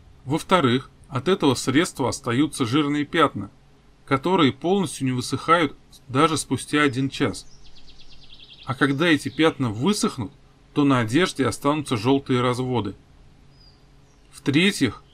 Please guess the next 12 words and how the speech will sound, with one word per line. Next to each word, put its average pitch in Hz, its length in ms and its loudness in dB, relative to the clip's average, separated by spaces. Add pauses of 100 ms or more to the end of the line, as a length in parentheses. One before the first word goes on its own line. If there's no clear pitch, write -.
(100)
клещам 147 600 0
нужно 147 340 0
очень 151 440 -2
долго 147 280 2
находиться 131 600 -2
в - 60 -12
препарате, 135 720 0 (220)
чтобы 135 340 2
средство 156 440 -4
на 117 140 0
них 143 180 -2
подействовало. 135 800 -2